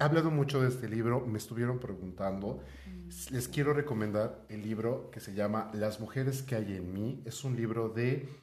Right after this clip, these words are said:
Speaker 1: María de la Pau Janer. Eh, de verdad es, fue un gran éxito en España y es un libro maravilloso, maravilloso. Es, em, es, habla de una casa donde habitaban los fantasmas de mis madres, dice.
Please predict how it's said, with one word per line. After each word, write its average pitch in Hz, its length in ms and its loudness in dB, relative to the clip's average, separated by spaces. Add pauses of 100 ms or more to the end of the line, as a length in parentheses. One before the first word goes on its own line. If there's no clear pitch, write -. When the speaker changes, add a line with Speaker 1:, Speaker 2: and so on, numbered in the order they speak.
(220)
Speaker 1:
María 127 580 2
de 110 260 -2
la 101 240 -4
Pau 113 360 0
Janer. 101 540 -2 (1160)
Eh, 104 760 -2 (520)
de 117 120 -6
verdad 123 260 2
es, 131 100 0
fue 131 180 2
un 131 100 6
gran 127 260 8
éxito 127 340 0
en 101 80 -2
España 113 720 0 (160)
y 104 1000 -4 (380)
es - 160 -10
un 113 80 -4
libro 107 220 -2
maravilloso, 92 880 -2
maravilloso. 101 1200 -4
Es, 101 520 -10 (580)
em, 92 680 -10 (340)
es, - 280 -8
habla 120 200 4
de 117 80 0
una 110 200 -2
casa 113 300 0
donde 92 200 -2
habitaban 98 420 -4
los 95 140 -6
fantasmas 87 600 -10
de 85 60 -12
mis 80 240 -14
madres, 85 440 -16
dice. 82 240 -18